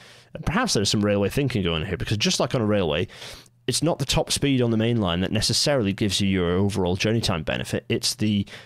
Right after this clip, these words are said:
how fast it takes you to get people, you know, how fast you arrive into port and how fast it takes you to get people on and off the ve-, the, the train, the boat. Um, and so they were designing ships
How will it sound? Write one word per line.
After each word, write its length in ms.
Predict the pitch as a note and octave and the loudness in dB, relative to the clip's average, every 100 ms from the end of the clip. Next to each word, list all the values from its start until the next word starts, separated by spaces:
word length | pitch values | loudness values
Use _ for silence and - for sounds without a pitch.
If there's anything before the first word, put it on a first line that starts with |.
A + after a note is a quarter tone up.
| - | -18
how 200 | - C#3 | -2 0
fast 320 | B2+ B2 A2 | 0 0 -2
it 60 | - | -2
takes 220 | A#2+ A2 | -2 0
you 80 | A#2+ | -2
to 20 | |
get 160 | G#2+ - | -2 0
people, 340 | A#2+ G#2+ A2+ | -2 0 -2
you 80 | G2 | 0
know, 40 | |
how 140 | F2 C3+ | 0 0
fast 320 | C3 A#2+ - | 0 -2 0
you 80 | A2 | 0
arrive 240 | A2 G#2+ | 2 2
into 160 | G2+ A#2+ | 0 -2
port 300 | - G#2+ C#2+ | -2 -2 -2
and 80 | F#2 | -2
how 160 | G2+ | -4
fast 320 | - G2 - | -2 -4 -4
it 60 | - | -4
takes 280 | A2 G2 - | -2 -2 -4
you 80 | F2+ | -4
to 160 | - | -4
get 220 | F#2 G2+ | -2 -4
people 260 | - G2 F#2 | -2 -4 -2
on 140 | F2 | 0
and 100 | F2 | 0
off 220 | F2 - - | -2 -4 -6
the 120 | F2+ | -4
ve-, 100 | F#2 - | -4 -6
the, 160 | G2+ F2+ - | -8 -8 -6
the 80 | G2+ | -4
train, 540 | - G#2+ F#2+ F#2 F2+ - | -2 0 0 0 -4 -4
the 100 | F#2+ | -4
boat. 320 | G2 F#2 - - - - - - - _ | 0 -2 -4 -18 -16 -14 -14 -16 -20 _
Um, 340 | A2+ G#2 A2 - _ _ - | -2 0 0 -4 _ _ -2
and 160 | A#2+ | 0
so 180 | - C#3+ | 0 0
they 120 | C#3+ | 0
were 80 | C3+ | -2
designing 480 | B2+ B2 C#3+ F3+ B2 | -2 0 0 2 0
ships 500 | - - - - | 2 0 0 -4